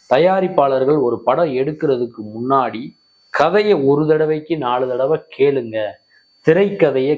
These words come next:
கேளுங்க, இயக்குனர் இதுக்கு முன்னாடி ஏதாவது படம் எடுத்திருக்காரா அல்லது புதுமுக இயக்குனரான்னு விசாரிங்க. கதைகளுக்கு முக்கியத்துவம், நடிகர் நடிகைகளுக்கும் முக்கியத்துவம் கொடுங்க, தப்பு கிடையாது. முதல்ல கதை, சூப்பர் ஸ்டார் ரஜினிகாந்த் அவர்கள் நடிச்சா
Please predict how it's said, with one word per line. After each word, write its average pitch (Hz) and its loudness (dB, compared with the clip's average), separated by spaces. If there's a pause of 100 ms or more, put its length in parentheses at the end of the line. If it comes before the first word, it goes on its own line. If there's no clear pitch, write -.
கேளுங்க, 123 -2 (840)
இயக்குனர் 175 0
இதுக்கு 139 -8
முன்னாடி 139 0
ஏதாவது 123 0
படம் 123 -4
எடுத்திருக்காரா 117 -2
அல்லது 117 -6
புதுமுக 151 -2
இயக்குனரான்னு 113 -4
விசாரிங்க. 104 -4 (1500)
கதைகளுக்கு 180 2
முக்கியத்துவம், 147 0
நடிகர் 175 0
நடிகைகளுக்கும் 156 -2
முக்கியத்துவம் 131 -4
கொடுங்க, 110 -6
தப்பு 113 0
கிடையாது. 117 0
முதல்ல 214 2
கதை, 120 -4 (540)
சூப்பர் 156 -2
ஸ்டார் 147 0
ரஜினிகாந்த் 143 -4
அவர்கள் 127 -4
நடிச்சா 131 -4